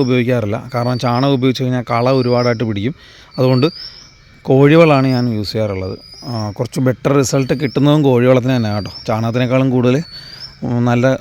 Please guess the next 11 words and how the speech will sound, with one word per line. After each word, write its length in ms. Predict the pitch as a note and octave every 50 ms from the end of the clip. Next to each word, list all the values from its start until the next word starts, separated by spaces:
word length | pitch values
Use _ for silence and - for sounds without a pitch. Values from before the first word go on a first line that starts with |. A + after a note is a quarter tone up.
| - C3
രീതിയിൽ 260 | C3 B2+ B2 C3 B2+ C#3 C3+ B2+
വളമുള്ളത് 580 | A#2+ A#2+ C3+ D3 D3 C#3 B2+ B2 B2 C3 C3 - - - -
കോഴിവളത്തിന് 480 | B2+ A#2+ B2 B2+ C3 B2+ B2 C#3 C3+ C3
തന്നെയാണെന്നാണ് 580 | B2+ B2 B2 B2 A#2+ A#2+ A#2 A#2+ A#2 A2+ A2+ A2+ A2
എൻ്റെ 140 | G#2+ G#2 A2
ഒരു 80 | A#2+ A2+ - - - - - - - - - - -
എക്സ്പീരിയൻസിൽ 500 | A2 - - - B2+ B2+ C#3 D3 C#3+ C3
നിന്ന് 100 | D3+ D3+ D3
എനിക്ക് 120 | C#3+ C#3 C3
തോന്നിയിട്ടുള്ളത് 440 | A#2 A2 G#2+ G2 G2+ G2+ G2+ G2
കേട്ടോ. 100 | G2 -